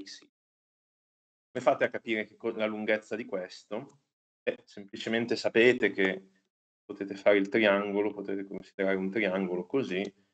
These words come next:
Questo qui che cos'è? Lungo x, questo è lungo y, e voi a questo punto fate, sapete che questa qui L, che chiamate la, questa distanza che chiamate L, L sapete che L quadro è uguale a x quadro più y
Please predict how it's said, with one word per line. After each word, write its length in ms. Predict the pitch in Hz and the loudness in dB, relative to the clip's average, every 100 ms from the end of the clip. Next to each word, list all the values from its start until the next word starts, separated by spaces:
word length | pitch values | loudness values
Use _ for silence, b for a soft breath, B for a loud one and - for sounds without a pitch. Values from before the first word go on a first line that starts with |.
| _ | _
Questo 280 | - 107 - | -8 -6 -2
qui 160 | 120 127 | 0 2
che 100 | 120 | 2
cos'è? 300 | 120 110 98 | 4 8 8
Lungo 360 | 104 110 120 | 6 2 2
x, 500 | 104 92 - - 95 | 2 0 -8 -14 -14
questo 320 | - 98 - 101 | -8 -8 -4 -4
è 20 | |
lungo 280 | 98 104 117 | -2 0 -2
y, 160 | 92 - - 98 113 139 _ _ _ _ _ _ _ _ | -2 -8 -6 -4 -6 -10 _ _ _ _ _ _ _ _
e 80 | - | 0
voi 140 | 110 110 | 4 4
a 20 | |
questo 260 | 104 - | 2 -6
punto 320 | 98 98 98 101 | -6 -6 -4 -2
fate, 560 | - 90 - 92 - _ _ _ _ _ _ | 2 2 2 -4 -4 _ _ _ _ _ _
sapete 400 | 104 107 101 98 | 0 2 2 0
che 420 | 98 95 87 - _ | 2 2 0 -6 _
questa 380 | 104 - - 98 | -10 -6 -6 -2
qui 200 | 113 101 | 0 4
L, 420 | 92 92 95 95 95 120 | 4 4 2 4 4 2
che 120 | - | -2
chiamate 400 | - 98 92 - | -6 -6 -4 -6
la, 100 | - | -8
questa 260 | - 101 101 | -10 -10 -6
distanza 600 | 101 - 98 95 95 - | -6 -2 2 2 0 -10
che 80 | - | -10
chiamate 520 | 98 95 - 107 92 | -8 -4 2 2 2
L, 400 | 92 92 104 131 _ - - _ _ _ _ - _ _ _ _ _ - | -4 -6 -8 -12 _ -20 -20 _ _ _ _ -20 _ _ _ _ _ -2
L 260 | 95 95 104 | 0 2 0
sapete 440 | - 104 101 98 | 0 2 2 2
che 240 | 98 95 101 | 4 6 6
L 240 | 101 - | 4 0
quadro 640 | - 104 90 95 98 113 | 4 6 6 2 -2 -2
è 60 | 107 | -2
uguale 420 | 98 98 98 95 | -2 -4 -4 -8
a 40 | 95 | -14
x 220 | - - | -20 -6
quadro 480 | 104 98 101 98 95 | -2 0 0 -4 -10
più 180 | - | -10
y 360 | 95 - 101 | -12 -12 -14